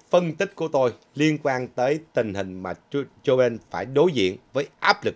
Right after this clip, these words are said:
cứng rắn với Trung Quốc, không còn chọn lựa. Cảm ơn tất cả các thính giả rất là nhiều trong cái cuộc nói chuyện này. Phong sẽ trở lại cùng tất cả các thính giả ở khắp nơi trong những chương trình kế tiếp của T N P Channel. Xin quý vị và các bạn nhớ đón nghe và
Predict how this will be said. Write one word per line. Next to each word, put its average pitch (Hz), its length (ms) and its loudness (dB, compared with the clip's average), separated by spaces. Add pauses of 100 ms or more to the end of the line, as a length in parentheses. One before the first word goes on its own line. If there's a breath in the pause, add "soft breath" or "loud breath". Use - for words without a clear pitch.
(140)
cứng 175 180 -4
rắn 156 200 0
với 156 80 -2
Trung 120 180 -6
Quốc, 131 140 -2 (400 loud breath)
không 151 240 0
còn 80 200 -6
chọn 90 180 -8
lựa. 80 220 -6 (360 soft breath)
Cảm 139 180 0
ơn 120 100 0
tất - 140 -6
cả 104 140 -4
các 131 120 -12
thính 147 140 -8
giả 95 220 -6 (180)
rất 165 280 -2
là 98 140 -6
nhiều 92 360 -6
trong 107 200 -8
cái 120 140 -16
cuộc 98 200 -12
nói 110 140 -10
chuyện 85 120 -8
này. 85 220 -6 (400 soft breath)
Phong 151 220 2
sẽ 147 160 -6
trở 139 120 -2
lại 92 180 -4
cùng 98 220 -8
tất - 180 -12
cả 87 240 -10
các 127 100 -8
thính 151 140 -8
giả 85 160 -8 (180)
ở 95 180 -10
khắp - 160 -10
nơi 101 260 -2 (380 soft breath)
trong 151 180 2
những 127 220 -4
chương 131 180 -6
trình 87 240 -6
kế 120 120 -4
tiếp 147 300 -6
của 101 160 -12 (180)
T - 40 -4 (440)
N 107 100 -8
P - 100 -18 (140)
Channel. 92 280 -4 (460 soft breath)
Xin 156 340 -2
quý 151 140 -4
vị 101 180 -2
và 82 140 -10
các 104 160 -12
bạn 78 200 -10 (140)
nhớ 117 220 0
đón 131 180 -2
nghe 104 180 -4
và 76 220 -12